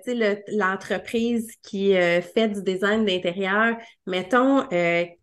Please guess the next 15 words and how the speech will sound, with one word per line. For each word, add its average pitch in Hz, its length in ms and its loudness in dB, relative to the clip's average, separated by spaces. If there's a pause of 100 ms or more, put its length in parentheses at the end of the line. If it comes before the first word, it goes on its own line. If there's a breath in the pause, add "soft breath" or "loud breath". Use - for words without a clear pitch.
(100)
quand, 240 360 2
si 220 300 -6
t'avais 240 680 4
un 196 160 0
exemple 214 760 -2
de, 196 560 4 (360 loud breath)
euh, 175 920 -2 (240)
minimum 233 920 6 (160)
de 190 140 -2
choses 208 400 0
que - 100 -4
le 175 160 -2
client 185 360 -4
devrait 175 380 -2
appliquer - 640 -6